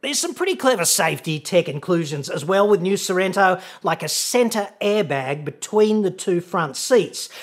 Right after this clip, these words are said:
which prevents a big-time headbutt sideways in a lateral smash.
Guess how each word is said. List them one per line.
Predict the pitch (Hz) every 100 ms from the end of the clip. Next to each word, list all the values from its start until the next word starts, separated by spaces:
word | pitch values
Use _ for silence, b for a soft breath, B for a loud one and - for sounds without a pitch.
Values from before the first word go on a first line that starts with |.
| B
which | 233 240 -
prevents | 214 254 226 -
a | 165
big-time | 120 233 202 165 214 185 180 165
headbutt | 165 247 220 165 160 - -
sideways | - - 233 240 220 156 143 113 226 - B B B -
in | 202
a |
lateral | 165 156 160 - 156
smash. | - - 185 185 110 - -